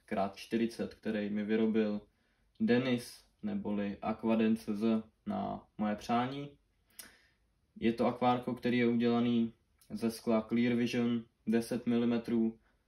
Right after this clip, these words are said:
Teďka mi nepište, proč deset, že stačí osm, ano, vím to, ale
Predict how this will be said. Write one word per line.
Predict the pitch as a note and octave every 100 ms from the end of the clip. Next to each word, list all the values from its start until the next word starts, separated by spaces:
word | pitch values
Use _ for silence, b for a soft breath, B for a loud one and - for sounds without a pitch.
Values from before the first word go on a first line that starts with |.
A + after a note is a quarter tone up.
| _ _ _
Teďka | - - A#2
mi | A#2+
nepište, | A2+ A#2+ A2+ -
proč | A2 A2+ A2+
deset, | A2+ A#2 - A#2 G#2+
že | A2
stačí | - A2 - A2+
osm, | A2+ - A#2 A2 -
ano, | G#2+ A2+ A2+ A2 -
vím | G#2 G#2+
to, | A2 A#2 A2+ - _ _ _ _ -
ale | G#2+ G#2 G#2+ G#2 G#2 G#2 G#2+